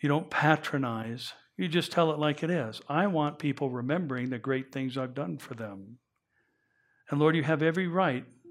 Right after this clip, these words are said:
to give that directive in light of all the wonderful things you have done. You gave us a salvation we couldn't earn or ever deserve. The debt that we had accumulated via our own sin that alienated us from you,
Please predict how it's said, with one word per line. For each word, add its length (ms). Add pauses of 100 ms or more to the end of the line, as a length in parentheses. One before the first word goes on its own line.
(320)
to 100
give 360
that 220
directive 720 (1160)
in 100
light 200
of 100
all 180
the 80
wonderful 400
things 340
you 60
have 260
done. 380 (600)
You 120
gave 200
us 120
a 60
salvation 760
we 120
couldn't 320
earn 280
or 140
ever 200
deserve. 680 (1700)
The 100
debt 520
that 160
we 200
had 180
accumulated 920
via 260
our 320
own 360
sin 420
that 160
alienated 720
us 200
from 320
you, 400